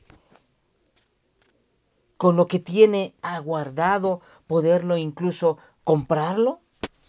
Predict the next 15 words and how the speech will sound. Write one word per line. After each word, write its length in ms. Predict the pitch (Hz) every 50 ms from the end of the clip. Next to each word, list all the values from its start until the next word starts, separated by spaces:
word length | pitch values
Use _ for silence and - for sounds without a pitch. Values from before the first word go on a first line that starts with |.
| _ _ _ _ _ _ _ _ _ _ _ _ _ _ _ _ _ _ _ _ _ _ _ _ _ _ _ _ _ _ _ _ _ _ _ _ _ _ _ _ _ _ _ -
e 120 | 202 226
incluso 480 | 226 185 175 202 208 214 196 - 190 -
poder 400 | - 180 175 160 175 185 190 196
administrarlo 1120 | 185 180 170 180 170 160 160 156 147 147 - - - 180 185 196 202 202 208 208 202 180
para 260 | - 185 175 170 156
que 260 | - - 165 160 151 - - - - - _ _
pueda, 440 | - 185 175 165 160 156 147 127 - _ _ _ _ _ _ -
eh, 140 | 160 180
de 120 | 175 156 160
ahí 300 | 151 147 147 185 240 262
sacar 400 | - - - - - 151 135 123
ganancia 800 | 120 113 104 101 101 101 107 120 123 - - 143 131 127 131 131 _ _ _ _ _ _ _ _ _ _ -
para 220 | 123 120 117 113
la 160 | 110 110 110
casa. 500 | - - - 110 117 120 - - 135 131